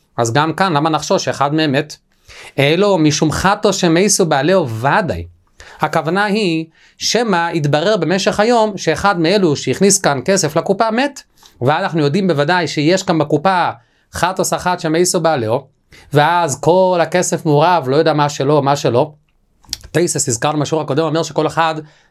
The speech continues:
שם בחבילה את הכסף שלו, אבל לא כתב שם על החבילה.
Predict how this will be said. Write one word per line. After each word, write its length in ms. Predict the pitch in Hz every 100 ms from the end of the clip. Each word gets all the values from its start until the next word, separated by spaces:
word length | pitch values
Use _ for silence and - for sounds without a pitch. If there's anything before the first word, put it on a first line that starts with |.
| -
שם 200 | - 156
בחבילה 600 | 170 - 120 139 175 147
את 100 | 135
הכסף 300 | 131 175 160
שלו, 300 | 147 202 226
אבל 120 | 120 123
לא 80 | 143
כתב 220 | 190 170
שם 220 | - 160
על 60 | 131
החבילה. 400 | - 117 160